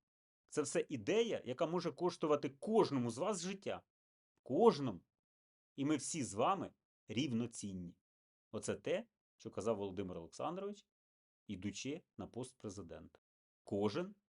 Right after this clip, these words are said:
із нас президент. Війна — це той момент, коли це гасло потрібно реалізувати. Пишіть коментарі, ставте питання, не соромтесь і, головне, не бійтесь, тому що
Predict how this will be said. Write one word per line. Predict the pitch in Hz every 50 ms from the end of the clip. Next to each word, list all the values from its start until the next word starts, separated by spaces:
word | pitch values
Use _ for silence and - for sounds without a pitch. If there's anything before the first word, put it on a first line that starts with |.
| _ _ _ _
із | - 87 85 87
нас | 85 87 92 107 - - _ _ _ _ _ _ _ _ _ _
президент. | _ - 98 90 101 90 - 78 80 85 _ _ _ _ _ _ _ _ _ _ _ _ _ _ _ _ _ _ _ _ _ _ _ _ _ _ _ _ _ _ _ _ -
Війна — | 101 117 123 131 147 139 127
це | 127 120
той | 107 - 117 117 95 90 87 -
момент, | 90 87 85 90 107 151 185 190 190 - _ _ _ _ _ _ _ -
коли | - 107 104 98 92 85
це | - - - 82
гасло | 82 110 139 147 - - 95 - - _ _ _ _ _ _ _ _ _ _ _
потрібно | - 101 - - 95 87 90 87
реалізувати. | 85 80 82 80 80 82 82 85 - _ _ _ _ _ _ - - _ _ _ _ _ _ _
Пишіть | - 156 165 - - 131 -
коментарі, | - - 98 95 95 92 - 107 131 170 185 - _ _ _ _ _ _ _ _ _ _ _ _ _ _ _
ставте | - - - - - 160 139 107 - 95
питання, | - - - - - 139 156 160 139 95 - - _ _ _ _ _
не | - 131 160 156
соромтесь | - - 113 95 90 110 156 160 123 - - - - - - _ _ _ _ _ _ _ _ _
і, | - 135
головне, | 135 127 123 113 101 90 82 - _ _ _ _ _ _ _ _ _ _ -
не | 110 110
бійтесь, | 107 101 107 87 71 - - - - - _ _ _ _
тому | - 107 104 104 101
що | - - 104 92 82 -